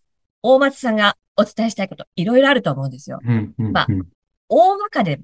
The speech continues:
Speaker 1: いいので、皆さんに、聞いてる方々にお伝えしたいことって、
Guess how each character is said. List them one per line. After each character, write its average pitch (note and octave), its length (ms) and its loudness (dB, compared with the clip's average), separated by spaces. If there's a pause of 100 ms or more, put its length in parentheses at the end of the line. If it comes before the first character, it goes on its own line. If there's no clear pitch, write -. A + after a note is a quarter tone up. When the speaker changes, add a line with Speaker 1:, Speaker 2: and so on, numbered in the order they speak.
Speaker 1:
い F3+ 160 -4
い D3+ 40 -2
の - 140 -12
で、 D3 300 -2 (200)
皆 G#3 300 2
さ E3 160 -4
ん C3+ 60 -4
に、 - 80 -12
聞 - 140 -12
い F3+ 60 -8
て F#3 100 -2
る F#3 80 -4
方 F#3 220 -4
々 D3 200 -8
に - 180 -18
お E3 80 -4
伝 B3 440 -2
え - 20 -2
し - 100 -14
た A#3 140 0
い A3+ 60 -2
こ G#3+ 120 -10
と G#3 100 -2
っ - 80 -8 (120)
て、 - 160 -6